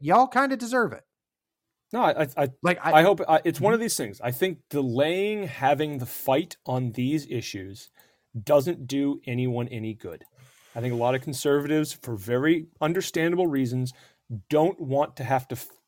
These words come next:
Speaker 2: actually have the fight over these things. They just want them to go away, which it totally makes sense and is understandable.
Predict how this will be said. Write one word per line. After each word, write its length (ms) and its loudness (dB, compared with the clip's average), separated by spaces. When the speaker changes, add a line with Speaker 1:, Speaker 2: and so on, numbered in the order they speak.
Speaker 2:
actually 420 6
have 240 6
the 80 -2
fight 460 2
over 240 0
these 240 -2
things. 260 -4
They 100 -6
just 240 -4
want 180 -4
them 120 -8
to 80 -8
go 140 -4
away, 460 -6
which 140 -14
it 140 -6
totally 640 0
makes 300 -2
sense 260 -2
and 80 -4
is 80 -2
understandable. 760 -4